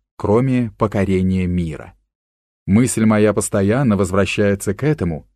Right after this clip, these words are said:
потому что никакой другой целью нельзя объяснить безмерные жертвы, приносимые государством и отдельными членами общества. Очевидно,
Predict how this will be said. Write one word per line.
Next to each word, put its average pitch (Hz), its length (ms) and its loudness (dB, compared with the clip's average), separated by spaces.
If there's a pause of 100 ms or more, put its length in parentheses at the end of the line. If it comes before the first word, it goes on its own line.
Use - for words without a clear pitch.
(480)
потому 123 260 0
что - 160 -2
никакой 131 440 2
другой 143 480 2
целью 107 680 -2 (240)
нельзя 123 540 2
объяснить 123 720 -4 (180)
безмерные 107 760 0
жертвы, 98 720 -4 (520)
приносимые 101 680 0
государством 107 880 -6 (520)
и 117 80 2
отдельными 117 640 0
членами 92 580 -2
общества. - 600 -8 (760)
Очевидно, 113 840 0